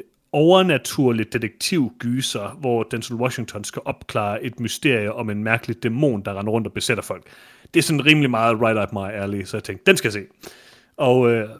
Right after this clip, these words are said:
den var også rimelig sjov. Øhm, der er nogle gode skuespillere med. Øh, Denzel Washington spiller faktisk enormt godt i, i den her. Han, altså, jeg synes jo generelt,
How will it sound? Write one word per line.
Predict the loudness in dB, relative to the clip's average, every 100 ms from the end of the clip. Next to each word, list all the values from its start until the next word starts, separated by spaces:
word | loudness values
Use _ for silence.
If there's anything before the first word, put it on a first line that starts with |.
| -20 -16
den |
var | -12
også | -10 -10
rimelig | -6
sjov. | -4 -6 -12 -8
Øhm, | -2 -2 -2 -4 -8 -10 -12 -18 _ _ -20 _ _
der | -2
er | 0 0
nogle | 0 -4 -8
gode | -14 -14
skuespillere | -10 -10 -6 -2 -2
med. | -2 0 0 -2 -4
Øh, | -4 -4 -6 -8 -6 0
Denzel | 0 0
Washington | 0 0 -2 -8
spiller | -6 -6
faktisk | -6 -8 -10 -6
enormt | -6 -6
godt | -8 -12 -14 -16
i, | -14 -14 -12
i | -12
den | -10
her. | -8 -6
Han, | -6 -6
altså, | -12 -12 -14
jeg | -10
synes | -8 -8
jo | -10
generelt, | -8 -8 -8 -10